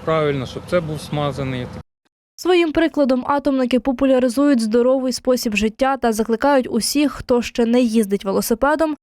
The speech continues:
Speaker 2: спробувати це зробити уже зараз.
Speaker 1: Будь-яка фізична активність дуже корисна для людини, і велосипед — це один із варіантів.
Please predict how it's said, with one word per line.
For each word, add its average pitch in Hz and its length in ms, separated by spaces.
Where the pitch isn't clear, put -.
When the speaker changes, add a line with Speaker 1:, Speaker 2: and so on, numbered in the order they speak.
Speaker 2:
спробувати 294 760
це 254 200
зробити 233 680
уже 220 320
зараз. 202 640
Speaker 1:
Будь-яка 180 380
фізична 160 500
активність 139 600
дуже 143 240
корисна 160 460
для 127 100
людини, 123 720
і 123 120
велосипед — 135 560
це 127 340
один 135 260
із 123 140
варіантів. 120 540